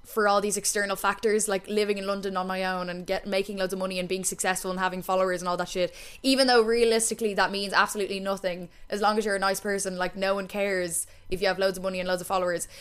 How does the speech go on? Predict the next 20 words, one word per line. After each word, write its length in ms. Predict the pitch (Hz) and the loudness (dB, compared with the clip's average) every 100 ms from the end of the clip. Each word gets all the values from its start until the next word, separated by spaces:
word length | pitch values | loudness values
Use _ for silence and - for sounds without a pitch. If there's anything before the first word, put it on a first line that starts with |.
| - | -4
which 220 | 233 240 | 2 6
is 160 | 226 202 | 4 4
another 260 | 214 220 220 | 2 2 0
thing 200 | 226 196 | -2 2
that 100 | 190 | 2
I 60 | |
learned 200 | 196 196 | 4 0
from 100 | 202 | -2
London. 240 | 196 185 190 | -4 -2 -6
You 120 | 190 | -6
can 120 | 190 | -4
really 200 | 190 196 | -2 0
get 240 | 190 185 | 0 -2
wound 280 | 185 190 190 | 0 0 0
up 120 | 196 | -2
in, 80 | 196 | -2
like, 220 | 185 175 - - - | -4 -4 -8 -10 0
who 100 | 311 | 2
someone 300 | - 254 240 | 4 2 4
is, 480 | 254 208 190 - | 4 4 0 -2